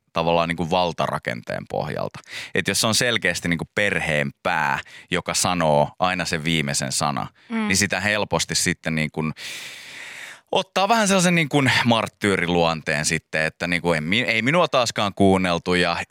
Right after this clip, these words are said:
Speaker 1: vastarinta on hyödytöntä, että kun en minä lopulta ei minua kuunnella, niin sitten, sitten se niin kuin vastarinta menee sellaiseen niin kuin jatkuvaan vittuiluun ja semmoiseen niin kuin,
Speaker 2: Niin.
Speaker 1: eh, motkottamiseen ja yömässä tämmöiseen.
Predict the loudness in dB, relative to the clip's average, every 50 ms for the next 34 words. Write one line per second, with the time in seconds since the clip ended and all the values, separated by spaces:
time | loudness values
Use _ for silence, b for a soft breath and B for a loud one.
0 | -4 -2 0 0 0 0 -2 -2 0 0 0 -2 -2 -2 0 2 2 0 0 0
1 | 0 2 2 0 -2 -4 -4 -4 -4 -4 -4 -4 -4 -4 -2 -4 -4 _ -8 -8
2 | -6 -2 -2 0 0 0 0 0 0 0 -2 -2 -2 -4 -6 -6 -4 -4 -4 -4
3 | -4 -4 -2 0 0 0 0 -4 -4 -4 -2 -2 -2 -2 -2 -4 -4 -4 -6 -6
4 | -6 -6 _ -2 -2 -2 -2 -2 -2 -2 -2 _ -4 -2 -2 0 0 0 0 0
5 | 0 0 0 0 0 -2 -2 -2 -2 -2 -2 -4 -4 -2 -2 0 0 0 -2 0
6 | -2 0 0 0 0 -2 -2 -4 -6 -8 -8 -10 -10 -6 -4 -6 -6 -6 -8 -6
7 | -2 0 0 0 0 -2 -4 -6 -6 _ _ -8 -8 -6 -6 -6 -6 -6 -8 -8
8 | -10 -10 -10 -12 -12 -10 -8 -8 -6 -6 -6 -8 -8 -8 -8 -8 -8 -10 -10 -6
9 | -6 -6 -6 -6 -10 -12 -8 -2 0 0 0 0 -2 -6 -6 -6 -6 _ -6 -4
10 | -4 -4 -4 -4 -2 -2 -2 -4 -4 -6 -6 -4 -6 -6 -6 -6 -8 -8 -6 -6
11 | -6 -6 -6 -6 -6